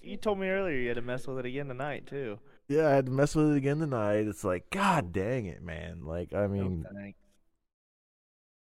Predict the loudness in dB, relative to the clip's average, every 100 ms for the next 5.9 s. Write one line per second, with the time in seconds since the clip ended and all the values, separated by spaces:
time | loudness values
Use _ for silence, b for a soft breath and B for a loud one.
0 | -2 8 10 10 8 6 8 8 6 4
1 | 4 2 0 -2 0 -2 2 2 2 2
2 | 2 0 2 2 2 0 0 0 0 -2
3 | -6 -6 -4 -4 -2 -2 -2 -2 -4 -4
4 | -2 -2 -4 -6 -6 -4 -4 -4 -8 -14
5 | -18 b b b b 4 6 6 4